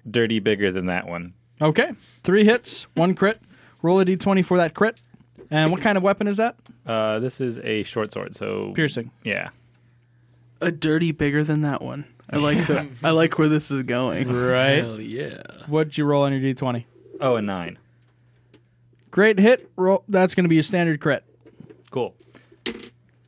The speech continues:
Speaker 1: Eleven. <laughs> Fucking. Um, eleven, and then the other two attacks.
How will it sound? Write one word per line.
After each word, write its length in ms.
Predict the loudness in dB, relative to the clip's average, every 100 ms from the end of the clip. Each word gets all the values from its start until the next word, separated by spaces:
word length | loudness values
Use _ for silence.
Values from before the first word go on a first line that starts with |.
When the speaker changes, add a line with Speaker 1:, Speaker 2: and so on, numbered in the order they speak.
| _ _
Speaker 1:
Eleven. 540 | -20 -14 -12 -10 -14 -16 -20 -20 -20 -18 -18 -18 -20 -6
<laughs> 680 | -4 0 0 2 2 2 0 -4 -6 -6 -6 -12 -20 -20 -20 -20 -20 -8
Fucking. 480 | -8 -6 -12 -12 -16 _ -20 -2
Um, 520 | 0 2 2 0 -2
eleven, 420 | -2 0 0 -4
and 140 | -4 -4
then 120 | 0
the 100 | 0
other 120 | -2
two 120 | -4
attacks. 680 | -4 -4 -4 -6 -16 -20